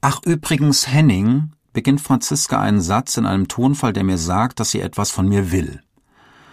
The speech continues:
Vor fünfundzwanzig Jahren, als wir uns bepickelt, pubertierend auf Klassenfahrt befanden und es plötzlich hieß, Franziska wolle etwas von mir, da fühlte sich das äußerst gut an. Wenn sie heute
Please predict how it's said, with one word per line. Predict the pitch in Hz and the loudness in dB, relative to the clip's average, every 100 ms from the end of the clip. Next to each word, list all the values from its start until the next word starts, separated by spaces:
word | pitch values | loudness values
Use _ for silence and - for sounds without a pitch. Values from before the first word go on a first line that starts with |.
| - - | -20 -6
Vor | 156 | -2
fünfundzwanzig | 156 196 202 - 151 147 135 | 2 2 2 2 0 0 0
Jahren, | 113 117 135 107 | 2 2 2 0
als | 104 - | -2 -2
wir | 110 | -2
uns | 104 | -2
bepickelt, | - 101 - 156 151 127 113 - | -2 -4 -2 -2 2 0 0 -6
pubertierend | 107 107 - 131 127 107 | -4 -2 0 2 4 2
auf | 95 | 0
Klassenfahrt | - 120 143 135 - 87 - | 0 0 2 0 0 -4 -6
befanden | - - 110 - 139 147 - - - - - - | -6 0 0 2 0 -2 -8 -20 -20 -20 -20 -4
und | 123 | -2
es | 151 | 0
plötzlich | - 170 - 151 | 0 0 0 -2
hieß, | - 151 175 - | 0 0 0 -2
Franziska | 135 135 - 170 - 127 | 0 2 2 0 2 2
wolle | 127 185 | 2 2
etwas | - - 104 | 0 -2 -4
von | - 110 | 0 2
mir, | 113 147 | 4 2
da | 151 147 | 0 -6
fühlte | - 180 185 160 | -4 -4 -2 -2
sich | 160 156 | -2 -2
das | 143 - | -4 -2
äußerst | 110 120 135 - | -2 -2 -2 -4
gut | - 82 73 | -4 -6 -6
an. | 73 71 - _ - - _ _ _ | -6 -6 -8 _ -20 -20 _ _ _
Wenn | 101 | 0
sie | 104 113 | 2 4
heute | 110 147 151 87 78 | 4 2 2 -4 -6